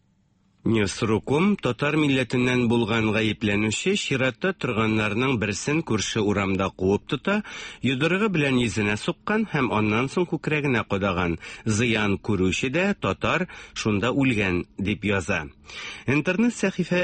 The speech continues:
әлеге җинаятькә сәбәпчеләрнең кайсы милләт вәкиле булуына аеруча басым ясый. Казан шәһәре районнары үзәк тикшерү бүлеге өлкән тикшерүчесе Дамир Вәлиев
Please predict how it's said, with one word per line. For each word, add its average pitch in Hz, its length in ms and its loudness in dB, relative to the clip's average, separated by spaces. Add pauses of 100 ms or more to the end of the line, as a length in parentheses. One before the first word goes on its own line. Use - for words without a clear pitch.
(100)
әлеге 139 320 2
җинаятькә 127 800 0
сәбәпчеләрнең 107 1120 0
кайсы 123 400 0
милләт 104 480 2
вәкиле 123 400 0
булуына 101 640 2
аеруча 110 640 0
басым 90 400 0
ясый. 87 480 -2 (840)
Казан 160 320 2
шәһәре 147 540 2 (180)
районнары 127 560 2
үзәк 120 340 0
тикшерү 120 460 0
бүлеге 113 560 2
өлкән 107 400 0
тикшерүчесе 104 880 0
Дамир 95 460 2
Вәлиев 98 480 2